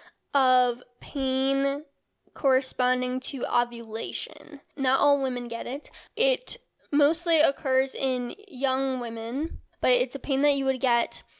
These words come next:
at the middle of your menstrual cycle around day fourteen. It would present as an acute onset, so sudden,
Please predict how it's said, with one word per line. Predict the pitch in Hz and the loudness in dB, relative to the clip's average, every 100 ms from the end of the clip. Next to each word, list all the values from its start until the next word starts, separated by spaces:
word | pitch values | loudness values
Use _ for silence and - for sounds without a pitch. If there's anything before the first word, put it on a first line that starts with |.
| _ - | _ -6
at | 269 | -2
the | 262 | -2
middle | 247 247 262 | -2 0 2
of | 285 | 2
your | 320 | 2
menstrual | 285 254 - 262 | 0 0 0 -2
cycle | 262 254 254 254 247 240 | 0 0 2 2 2 0
around | 240 240 262 277 254 | 0 0 0 -2 -6
day | 226 240 247 | -2 0 -2
fourteen. | 269 285 302 - - 262 247 247 277 359 - - _ _ _ _ _ _ _ _ - | -4 -2 -2 -2 -4 -2 -2 -4 -2 -2 -6 -18 _ _ _ _ _ _ _ _ -2
It | 294 | 0
would | 285 285 254 | 2 2 0
present | - 277 269 285 294 311 - - | 0 0 2 2 2 0 -4 -4
as | 269 269 262 262 262 262 262 262 262 - - _ _ _ _ _ _ | 0 2 4 4 2 4 4 2 -2 -14 -16 _ _ _ _ _ _
an | 277 254 | 0 0
acute | 254 254 - - 262 285 339 - - | -2 -6 -14 -10 -6 -6 -6 -8 -6
onset, | 269 247 247 - 254 262 - | -4 -2 -4 -2 2 2 2
so | 254 - | -2 -2
sudden, | - - 269 262 269 277 330 | -6 -2 2 2 4 2 2